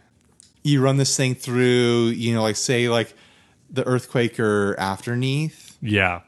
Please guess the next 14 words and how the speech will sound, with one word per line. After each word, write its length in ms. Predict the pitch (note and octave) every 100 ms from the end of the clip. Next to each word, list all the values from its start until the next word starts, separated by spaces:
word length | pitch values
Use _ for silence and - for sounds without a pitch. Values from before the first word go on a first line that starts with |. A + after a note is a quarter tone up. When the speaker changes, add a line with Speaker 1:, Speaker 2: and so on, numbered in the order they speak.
| -
Speaker 1:
the 100 | A#2
Mister 560 | A#2 A#2+ - B2 A2+
Black 520 | G2 G#2+ G#2+ G#2+ G#2+ -
Supermoon, 800 | - G2 F#2 A2+ A#2+ C3 C#3+
something 240 | D3 D#3+ D#3+
like 120 | E3
that, 260 | F3 E3+ G#2+
you're 100 | A2+
gonna 200 | C#3 F#2+
get 260 | G2 F2+
into 220 | D#2+ E2+
some 160 | - -
crazy 500 | - C2+ F#2+ F2+ D#2+
stuff. 460 | - A#1 B1+ G1+